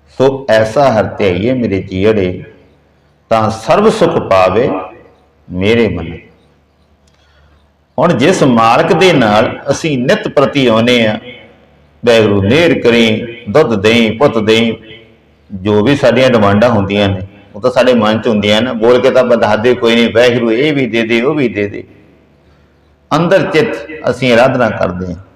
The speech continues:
ਕਿ ਜਿਹਦੇ ਕੋਲ ਇੰਨੀਆਂ ਦਾਤਾਂ ਪਈਆਂ ਨੇ, ਚੁੱਪ ਕਰਕੇ ਰਿਲੇਸ਼ਨ ਹੀ ਉਹਦੇ ਨਾਲ ਬਣਾ ਲਈਏ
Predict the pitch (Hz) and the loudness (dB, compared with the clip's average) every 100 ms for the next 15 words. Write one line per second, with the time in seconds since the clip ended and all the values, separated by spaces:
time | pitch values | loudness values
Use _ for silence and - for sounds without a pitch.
0 | _ _ _ _ _ _ _ _ _ _ | _ _ _ _ _ _ _ _ _ _
1 | _ _ _ _ _ _ _ - 117 98 | _ _ _ _ _ _ _ -4 -2 0
2 | 143 185 180 190 147 139 170 170 131 - | 0 2 2 2 2 2 2 2 2 2
3 | 151 151 139 120 127 131 151 151 147 127 | 0 0 0 2 2 2 0 0 -2 0
4 | 139 147 147 160 113 139 123 - 214 208 | 0 0 2 2 2 2 0 2 2 2
5 | 170 165 139 110 101 98 104 156 | 2 2 2 0 2 2 2 0